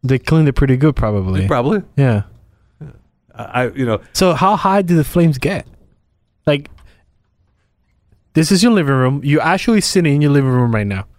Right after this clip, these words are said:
Speaker 1: okay? How far was, like,
Speaker 2: I don't recall.
Speaker 1: Uh, no, you
Speaker 2: I
Speaker 1: can't.
Speaker 2: don't recall.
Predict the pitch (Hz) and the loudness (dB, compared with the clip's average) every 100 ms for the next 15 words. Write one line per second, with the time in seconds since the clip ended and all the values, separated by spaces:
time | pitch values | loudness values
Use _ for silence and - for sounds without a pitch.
0 | _ _ 117 123 160 - _ _ _ _ | _ _ -4 -2 -4 -6 _ _ _ _
1 | _ _ _ _ _ _ - - - 180 | _ _ _ _ _ _ -18 -10 -2 0
2 | 208 214 214 214 208 - - 170 160 160 | 2 4 4 4 2 -2 -2 2 4 4
3 | 156 160 151 147 131 127 139 131 107 92 | 4 2 2 2 2 0 -2 -4 -8 -12
4 | 87 87 _ _ 55 53 65 69 _ 214 | -20 -20 _ _ _ _ -20 -20 _ -10
5 | 226 190 214 220 180 160 170 180 156 139 | -8 2 4 4 2 0 0 0 -4 -6
6 | 110 90 _ - | -12 -16 _ -20